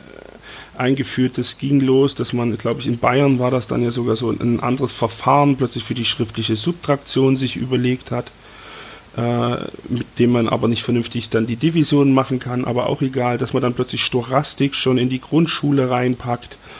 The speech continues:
ähm, dass man dann halt auch einige Inhalte dafür dann aber auch rausstreicht, überhaupt keine Zeit mehr hat, diesen Stoff auch zu festigen.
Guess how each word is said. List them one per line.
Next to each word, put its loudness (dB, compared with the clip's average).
ähm, 2
dass -2
man 4
dann 2
halt -2
auch 0
einige 0
Inhalte 2
dafür -2
dann 0
aber 0
auch -4
rausstreicht, 0
überhaupt -2
keine 2
Zeit 2
mehr 4
hat, -4
diesen -4
Stoff -2
auch -4
zu -4
festigen. 0